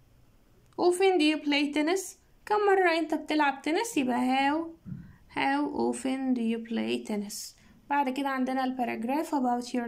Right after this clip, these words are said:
daily routine، هن-، هيكون موجود عندنا إن شاء الله في فيديو مخصوص لكل الباراجرافات،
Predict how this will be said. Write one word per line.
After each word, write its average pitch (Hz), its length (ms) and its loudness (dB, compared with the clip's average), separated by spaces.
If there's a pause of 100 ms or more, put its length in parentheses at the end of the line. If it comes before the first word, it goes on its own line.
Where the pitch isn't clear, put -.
daily 233 360 -4
routine، 302 480 -2
هن-، 247 180 -2 (100)
هيكون 262 340 -4
موجود 262 280 -2
عندنا 254 400 -4
إن 254 80 -4
شاء - 220 -10
الله 254 360 -6 (560)
في 277 300 -2
فيديو 262 600 -4
مخصوص 262 560 -6
لكل 262 400 -2
الباراجرافات، 254 880 -4